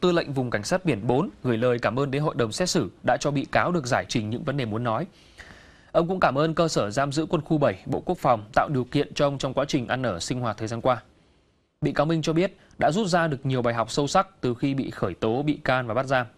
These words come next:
Bị cáo thực sự hối hận về tội lỗi của mình. Đây là lỗi lầm vô cùng to lớn và nghiêm trọng,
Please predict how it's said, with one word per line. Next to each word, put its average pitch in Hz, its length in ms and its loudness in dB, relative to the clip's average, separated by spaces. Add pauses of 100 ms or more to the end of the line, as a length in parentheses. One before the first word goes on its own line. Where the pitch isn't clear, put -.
(500)
Bị 139 120 0
cáo 127 160 2
thực 151 180 -2
sự - 200 -2
hối 127 220 0
hận 190 180 2
về 117 120 -4
tội - 220 -2
lỗi 127 160 -2
của 117 100 -4
mình. 98 140 -2 (580)
Đây 156 120 4
là 147 100 6
lỗi 139 200 0
lầm 135 200 0
vô 143 180 2
cùng 120 240 -4
to 139 160 0
lớn 131 240 0
và 156 60 -2
nghiêm 135 220 -2
trọng, 135 200 2